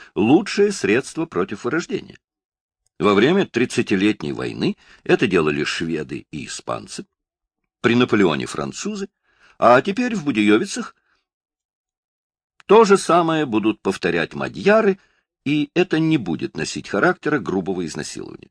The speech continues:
Все получится само собой. Произойдет простой обмен. Чешский солдат переспит с венгерской девушкой, а бедная чешская батрачка примет к себе венгерского гонведа. Через несколько столетий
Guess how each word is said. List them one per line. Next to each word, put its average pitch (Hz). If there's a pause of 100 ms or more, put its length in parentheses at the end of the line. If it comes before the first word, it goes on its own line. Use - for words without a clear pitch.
Все 233
получится 220
само 196
собой. 165 (560)
Произойдет 185
простой 180
обмен. 110 (500)
Чешский -
солдат 92
переспит 95
с -
венгерской 80
девушкой, 226 (280)
а 85
бедная 73
чешская 67
батрачка 196
примет 196
к -
себе 95
венгерского 127 (220)
гонведа. 69 (280)
Через 139
несколько 104
столетий 196